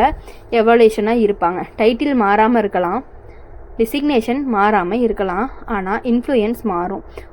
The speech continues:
உங்க மக்கள் வந்து உங்க வார்த்தையை கவனமா கேட்க ஆரம்பிப்பாங்க. அதுதான் உங்களுடைய உண்மையான பதவி. ஒரு டிசிஷன் இந்த காலத்துல ரொம்ப, ரொம்ப முக்கியமானதா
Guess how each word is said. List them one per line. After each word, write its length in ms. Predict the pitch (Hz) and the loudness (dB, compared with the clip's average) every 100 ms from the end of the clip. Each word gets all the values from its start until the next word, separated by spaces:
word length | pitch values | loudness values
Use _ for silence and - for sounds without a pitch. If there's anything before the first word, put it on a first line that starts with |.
| - | 0
உங்க 260 | 247 220 208 269 - - - | 2 4 4 2 -4 -12 -2
மக்கள் 360 | 226 226 349 | -2 2 0
வந்து 200 | 294 254 | 2 0
உங்க 180 | 302 240 | 0 2
வார்த்தையை 440 | 208 208 233 220 226 233 | 4 2 2 0 0 -2
கவனமா 460 | 196 196 226 240 208 | 2 2 2 0 -2
கேட்க 260 | 247 208 202 | 0 -2 0
ஆரம்பிப்பாங்க. 480 | 190 190 185 185 180 - | -4 -4 -6 -6 -6 -2
அதுதான் 340 | 220 226 254 | 0 2 0
உங்களுடைய 380 | 262 208 185 190 | 2 0 0 0
உண்மையான 580 | 247 226 214 202 175 202 | 0 0 0 -2 -4 -6
பதவி. 380 | 233 175 165 165 - - - - - | -4 -4 -4 -8 -12 -20 -20 -12 0
ஒரு 140 | 269 | 2
டிசிஷன் 500 | 233 240 311 320 302 | 2 0 -4 0 0
இந்த 120 | 254 208 | 2 2
காலத்துல 400 | 202 220 214 247 | 2 2 2 2
ரொம்ப, 320 | 208 202 240 | 0 2 2
ரொம்ப 260 | 226 202 | 2 2
முக்கியமானதா 720 | 240 196 - 220 214 185 180 | 0 0 2 2 2 0 0